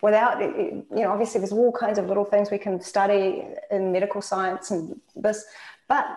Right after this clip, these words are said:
it's just water, salt, minerals, and consciousness, really. And, and, and then we look at that, and you really start to, to think about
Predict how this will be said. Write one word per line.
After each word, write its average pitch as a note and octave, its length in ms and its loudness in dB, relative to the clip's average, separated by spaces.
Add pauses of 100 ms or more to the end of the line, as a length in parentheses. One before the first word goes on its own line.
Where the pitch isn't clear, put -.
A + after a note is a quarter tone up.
(200)
it's - 260 -2
just C#4+ 260 -6
water, B3 280 4
salt, G#3+ 420 -2
minerals, G3 600 0
and G3 100 -8
consciousness, - 880 -6 (960)
really. C#4+ 420 2 (880)
And, A3+ 320 4 (180)
and, A#3 140 4
and A#3+ 240 4
then B3+ 140 6
we C4 120 6
look C4 300 4
at - 160 -2
that, - 280 -6 (600)
and B3 160 2
you A#3+ 240 4
really C4+ 460 4
start B3+ 320 -4
to, G#3+ 220 0
to - 180 -4
think A3+ 340 2
about F#3 480 -2